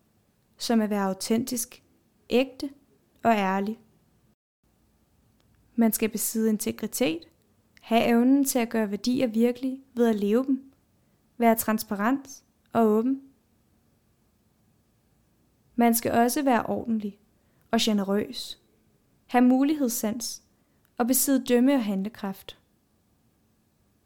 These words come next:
Protreptikken inviterer til at vende sig mod sådanne klassiske ledelsesdyder.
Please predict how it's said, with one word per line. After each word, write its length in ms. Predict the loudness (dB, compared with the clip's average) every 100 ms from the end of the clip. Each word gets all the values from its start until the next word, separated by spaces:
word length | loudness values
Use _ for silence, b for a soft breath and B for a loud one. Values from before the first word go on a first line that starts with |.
| _ _ _ _ _ _
Protreptikken 680 | -8 -4 -4 -6 -2 2 4
inviterer 440 | 4 2 0 -4
til 340 | -4 -2 -2 -2
at 140 | -2 4
vende 260 | 4 4
sig 160 | 2 2
mod 240 | 2 2
sådanne 500 | -2 -2 2 2 0
klassiske 540 | -2 -6 -4 -6 -8 -4
ledelsesdyder. 840 | -2 -2 -6 -8 -12 -6 -4 -4